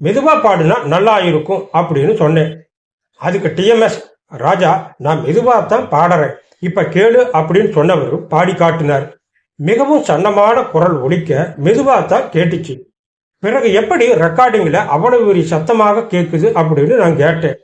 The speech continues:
"நான் என்னப்பா பண்றது, என்னோட குரல் அமைப்பு அப்படி. நேர்ல கேட்டா மென்மையாகவும், மைக்கில் கேட்டா கம்பீரமாகவும் ஒலிக்கிற குரலா ஆண்டவன் கொடுத்துட்டான்" அப்படின்னு சொன்னார் டி எம் எஸ். டி எம் எஸ் உள்ளே போய்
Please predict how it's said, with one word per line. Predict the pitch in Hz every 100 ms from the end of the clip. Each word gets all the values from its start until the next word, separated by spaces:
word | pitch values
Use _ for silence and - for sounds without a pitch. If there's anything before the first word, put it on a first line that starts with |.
| _ _ _ _ _
"நான் | 123 123 156 175
என்னப்பா | 170 202 208 226 262
பண்றது, | 180 156 143 160 - - 131
என்னோட | 165 190 151 -
குரல் | 175 226
அமைப்பு | 277 214 185 160
அப்படி. | 226 156 160 160 160 - _ _ - 135
நேர்ல | 220 294 294 226
கேட்டா | 175 160 240
மென்மையாகவும், | 185 151 208 214 170 147 120 175 - _ -
மைக்கில் | 143 269 302 269 196
கேட்டா | 156 156 208 226
கம்பீரமாகவும் | 135 151 208 247 220 175 160 147 214 143
ஒலிக்கிற | 175 190 175 135 -
குரலா | 147 180 185 - - _ _
ஆண்டவன் | 147 214 208 208
கொடுத்துட்டான்" | - 160 170 170 165 160 - - _
அப்படின்னு | 160 180 196 170
சொன்னார் | 156 131 175 202
டி | 160
எம் | 170
எஸ். | 165 160 - _ _ _ _ _ _
டி | 202 240
எம் | 262
எஸ் | 262 202
உள்ளே | 165 220 214
போய் | 147 156 -